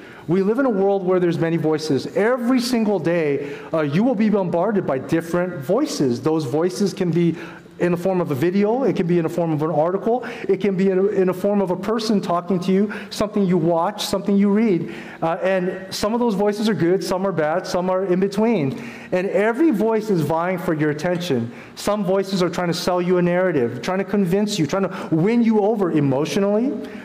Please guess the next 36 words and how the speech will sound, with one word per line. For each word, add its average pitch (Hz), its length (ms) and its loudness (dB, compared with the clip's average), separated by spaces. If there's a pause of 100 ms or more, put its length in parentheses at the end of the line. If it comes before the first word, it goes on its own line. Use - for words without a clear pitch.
trying 208 260 -2
to 214 100 0
convince 196 520 0
you 202 80 4
of 143 120 -2
good 180 200 0
causes 180 400 -2
and 165 100 2
bad 170 240 0
causes. 139 400 -2 (300)
And 208 160 0
sometimes 277 420 0
when 196 160 2
there's 196 320 0
too 302 160 2
many 269 220 4
voices 190 480 2
in 175 80 4
this 170 180 0
world, 180 320 2
because, 170 380 0 (300)
because 226 300 0
of 247 80 0
social 214 380 0
media, 185 720 2 (300)
everybody 185 800 2 (400)
with 180 200 0
a 175 40 2
smartphone 175 840 0 (200)
has 190 200 -2
a 185 40 -2
platform 175 800 -2 (100)
to 220 80 -2
share 185 260 0
their 202 120 2
voice. 196 520 -2